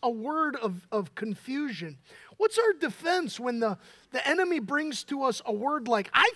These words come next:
think, uh, I think an attack on many of your lives, honestly, and maybe I'm reading this wrong, but I think an attack on a lot of y'all's lives is an attack where the enemy is saying,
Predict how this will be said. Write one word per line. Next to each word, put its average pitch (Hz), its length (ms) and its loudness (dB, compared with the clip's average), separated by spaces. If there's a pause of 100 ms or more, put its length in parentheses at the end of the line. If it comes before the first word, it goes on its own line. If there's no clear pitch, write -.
think, 285 280 0
uh, 247 400 -4
I 349 140 6
think 440 260 2
an 269 80 -2
attack 254 460 2
on 202 180 0
many 240 240 0
of 285 160 -6
your 285 140 -2
lives, 277 500 4 (640)
honestly, 302 640 0
and 240 140 -8
maybe 320 200 -4
I'm 233 240 0
reading 226 380 -4
this 185 220 -6
wrong, 185 280 -2 (280)
but 240 80 -2
I 294 100 2
think 403 240 -2 (160)
an 208 80 -2
attack 247 420 0
on 202 120 2
a 185 60 0
lot 196 200 2
of 214 100 -6
y'all's 240 300 0
lives 240 420 -2 (320)
is 226 160 -2
an 240 120 -2
attack 262 500 2
where 202 300 2 (360)
the 233 180 -6
enemy 330 340 -2
is 302 180 -6
saying, 190 560 -4